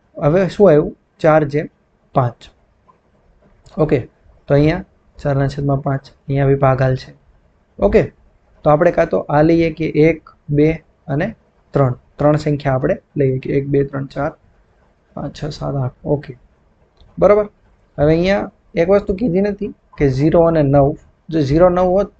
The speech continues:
તો તો પોસિબલ જ ન થાત ને, એચ સી એફ આવે જ નહીં. કદાચ એવું તમને થાય મનમાં સવાલ તો. તો અહીંયા કેટલા એવી સંખ્યા? ત્રણ. હવે આ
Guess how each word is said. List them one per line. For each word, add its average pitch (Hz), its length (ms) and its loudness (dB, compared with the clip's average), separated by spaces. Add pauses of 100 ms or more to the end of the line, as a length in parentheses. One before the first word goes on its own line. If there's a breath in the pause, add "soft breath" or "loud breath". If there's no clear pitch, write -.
(100)
તો - 120 -4
તો 180 120 -2
પોસિબલ 190 400 0
જ 151 60 -2
ન 139 200 0
થાત 156 140 -6
ને, 151 160 -2
એચ 147 120 -2
સી 165 120 0
એફ 160 140 -6
આવે 139 120 0
જ 131 60 -10
નહીં. - 180 -20 (760)
કદાચ 156 300 4
એવું 160 180 2
તમને 156 200 2 (100)
થાય 131 240 -2 (240)
મનમાં 139 320 0 (220)
સવાલ 131 260 -2 (200)
તો. 135 80 -2 (540 soft breath)
તો 175 80 2
અહીંયા 208 240 2
કેટલા 202 280 2
એવી 143 180 0
સંખ્યા? 143 320 -8 (520)
ત્રણ. 143 220 2 (540)
હવે 190 200 6 (260)
આ 165 80 2